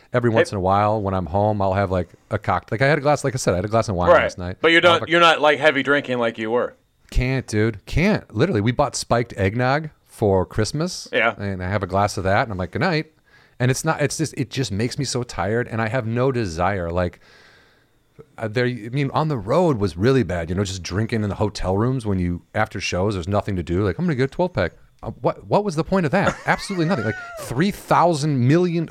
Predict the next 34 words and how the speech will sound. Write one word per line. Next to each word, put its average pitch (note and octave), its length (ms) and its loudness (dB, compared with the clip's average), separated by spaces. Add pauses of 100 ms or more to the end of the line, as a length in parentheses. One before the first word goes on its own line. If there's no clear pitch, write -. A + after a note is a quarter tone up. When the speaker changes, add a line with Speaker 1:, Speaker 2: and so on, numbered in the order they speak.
(140)
Speaker 1:
three A#3 140 0
hundred G3 280 0
million D#3+ 320 2
calories D3 680 -2 (420)
and C#3 140 2
a, C3+ 180 0
and C3+ 100 2
a A#2+ 80 0
Speaker 2:
<laughs> - 20 -6
So D3+ 80 2
you G3 120 8
Speaker 1:
headache. F3 60 2
Speaker 2:
could E3+ 160 4
pass D#3 280 6
out. C3+ 320 2 (400)
Speaker 1:
So - 140 -2
I E3 60 4
could C#3 120 0
go E3+ 80 4
to, D3+ 240 0
yeah, E3+ 200 2
it's G#2+ 160 -4
like, A#2+ 140 0
dude, C3+ 160 2
I C3+ 80 4
can - 120 -10
figure B2 220 0
out G#2+ 80 4
ways G2+ 180 0
to - 60 -8
get F#2 140 -4
to F#2 60 -8
sleep. D#2 300 -6
<laughs> - 40 -6